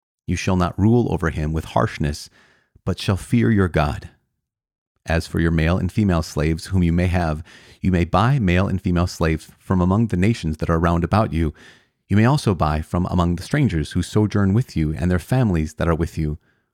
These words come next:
who have been born in your land, and they may be your property. You may bequeath them to your sons after you, to inherit as a possession forever. You may make slaves of them. But over your brethren, the sons of Israel,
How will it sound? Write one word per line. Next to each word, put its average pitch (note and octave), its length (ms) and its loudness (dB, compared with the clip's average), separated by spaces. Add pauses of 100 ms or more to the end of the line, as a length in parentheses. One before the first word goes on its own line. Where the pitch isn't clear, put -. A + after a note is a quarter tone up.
who - 80 2
have G#2 60 0
been F#2+ 180 4
born A2+ 400 2
in F2+ 120 0
your G2 140 2
land, D#2 460 -4 (360)
and F2 120 -2
they F#2+ 60 2
may G#2+ 120 4
be G2 100 -2
your F2 120 0
property. E2+ 580 -4 (800)
You G2 120 2
may G#2 140 4
bequeath C3+ 540 -2 (380)
them D2+ 300 -2
to - 140 -2
your F2 120 2
sons A2 360 0
after - 320 -4
you, D2 240 -8 (440)
to - 100 -2
inherit G2 400 0
as - 80 -6
a - 40 -4
possession F2+ 400 -2
forever. F#2+ 480 -2 (560)
You G#2+ 120 2
may A#2+ 120 4
make F#2+ 380 0 (100)
slaves E2+ 420 -2
of D2 100 -6
them. D2+ 240 -10 (500)
But - 100 -8
over F#2 220 2
your G#2 140 4
brethren, F#2 580 0
the F#2 80 -6
sons F2 260 0
of F2+ 100 -4
Israel, B2 420 -2